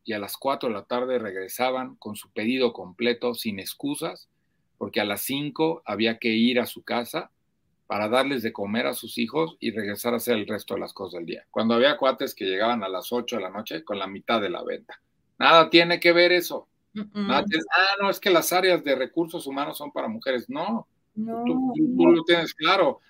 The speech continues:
Speaker 1: Hay, hay directores y talento en recursos humanos eh, muy bueno. O sea, oye, las C E Os de la compañía, no, es que, es, es que, qué bárbaro, es,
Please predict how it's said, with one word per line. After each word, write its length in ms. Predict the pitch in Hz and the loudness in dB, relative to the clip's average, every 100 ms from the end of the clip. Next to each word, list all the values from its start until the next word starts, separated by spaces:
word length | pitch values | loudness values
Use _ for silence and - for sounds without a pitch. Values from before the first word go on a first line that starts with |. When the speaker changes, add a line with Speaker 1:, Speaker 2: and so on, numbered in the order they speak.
| _ | _
Speaker 1:
Hay, 360 | - 139 151 160 - | 2 4 4 2 0
hay 480 | 139 151 151 135 | 2 4 4 2
directores 720 | 123 127 120 - 147 160 156 - _ - | 0 0 0 0 2 2 0 -10 _ -4
y 320 | 117 113 110 | 0 0 0
talento 480 | - 120 135 143 147 | 0 0 0 -2 -4
en 80 | 127 | -6
recursos 320 | 117 143 135 | -6 -10 -10
humanos 500 | 120 127 135 139 - _ _ - | -10 -6 -6 -8 -16 _ _ -12
eh, 120 | 113 | -8
muy 320 | 120 123 165 | -6 -2 0
bueno. 480 | 139 170 226 160 - - | 2 0 0 -2 -6 -14
O 100 | 107 | -8
sea, 400 | 123 123 117 - _ _ - 147 | -2 0 0 -6 _ _ -12 0
oye, 160 | 160 | 2
las 240 | 147 127 - | 4 2 -2
C 260 | 170 165 | -2 4
E 40 | 160 | 6
Os 220 | 160 165 | 6 4
de 100 | 151 | 0
la 100 | 123 | -4
compañía, 460 | - 110 120 147 151 | -4 -8 -6 -4 -2
no, 200 | 175 208 | 0 0
es 140 | - | -2
que, 240 | - 151 123 | 0 -2 -2
es, 160 | - | -10
es 220 | 139 135 | -10 -10
que, 200 | - 156 | -4 -4
qué 120 | - 151 | -2 0
bárbaro, 520 | 147 185 147 107 107 | 2 2 -2 -2 -2
es, 240 | 127 - | -4 -10